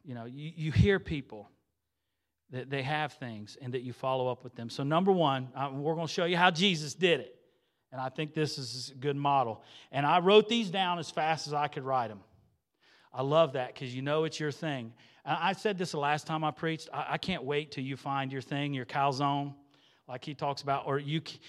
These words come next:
or you find this niche that God's called you to and you come alive in it and God really uses you in it for the kingdom work.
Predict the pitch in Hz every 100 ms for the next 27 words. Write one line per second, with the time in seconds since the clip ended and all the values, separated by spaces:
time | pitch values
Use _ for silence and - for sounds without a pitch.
0 | - - - 131 135 160 156 - 160 151
1 | 151 151 - 147 147 143 139 135 135 131
2 | - 139 135 135 - 143 131 127 127 135
3 | 139 123 123 135 143 139 147 151 131 120
4 | 127 127 131 131 123 127 117 113 113 117
5 | 117 113 - 107 - 113 107 104 98 -